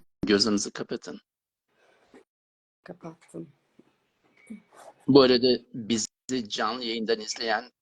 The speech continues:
Speaker 1: değerli dostlar, meditasyonu dilerseniz siz de uygulayınız. Siz de problemlerinizden belki Yüce Allah'ın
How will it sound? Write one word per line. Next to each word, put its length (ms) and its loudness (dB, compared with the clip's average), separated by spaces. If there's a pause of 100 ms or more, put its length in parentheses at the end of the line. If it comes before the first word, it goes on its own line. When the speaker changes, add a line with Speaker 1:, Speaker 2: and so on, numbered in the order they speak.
Speaker 1:
değerli 400 2
dostlar, 540 2 (1800)
meditasyonu 840 8
dilerseniz 720 -2 (100)
siz 360 -4
de 60 -4
uygulayınız. 800 -6 (800)
Siz 320 4 (720)
de 240 2 (600)
problemlerinizden 1500 8
belki 460 6 (220)
Yüce 340 4
Allah'ın 580 4